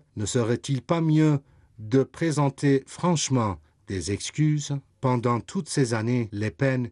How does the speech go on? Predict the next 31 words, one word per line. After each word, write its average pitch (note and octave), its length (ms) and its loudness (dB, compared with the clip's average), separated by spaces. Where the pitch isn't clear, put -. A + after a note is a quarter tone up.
dont A#2+ 140 -2
souffre A2 600 -4
le A2+ 160 0
monde A#2+ 340 2
de F2+ 140 -8
l'islam C3+ 580 0
à A2+ 120 -4
cause B2+ 500 0
de G2 260 -8
l'hypocrisie C#3 1000 -2
et B2 100 2
de A#2 140 2
la G#2+ 160 0
dissimulation C#3 920 0
des F2+ 260 -8
agresseurs D3+ 840 0
ne A#2+ 120 0
sont B2 240 0
pas B2 160 -2
moindres A#2 600 0
que C3 140 0
celles C#3 400 0
que - 160 -4
ces D3+ 160 0
dommages A2+ 460 0
matériels A2 760 -2
lui A#2+ 360 2
ont A2 200 0
infligés. G#2+ 680 -4
Chers C3 360 0
jeunes, F#2 460 -6